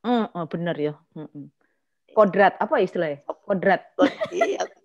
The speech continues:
Speaker 2: kodratnya Gusti Allah. Apa nanti anak cewek cantik tak katakan jelek?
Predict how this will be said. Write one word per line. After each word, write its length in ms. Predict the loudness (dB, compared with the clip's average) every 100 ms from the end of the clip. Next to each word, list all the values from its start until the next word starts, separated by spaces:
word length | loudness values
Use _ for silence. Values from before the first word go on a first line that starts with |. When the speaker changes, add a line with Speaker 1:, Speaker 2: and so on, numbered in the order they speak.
| _ -20 _ _
Speaker 2:
kodratnya 560 | -6 -4 2 0 0 -8
Gusti 320 | -6 -4 0
Allah. 480 | 2 2 -2 -4 -10 _ _ _
Apa 240 | -2 2 2
nanti 320 | 2 0 4 2
anak 240 | 2 -4 -6 0
cewek 320 | 2 4 4
cantik 400 | 0 0 -6 -2
tak 160 | -2
katakan 560 | -2 -2 0 0 -4 -4
jelek? 480 | -4 0 0 -2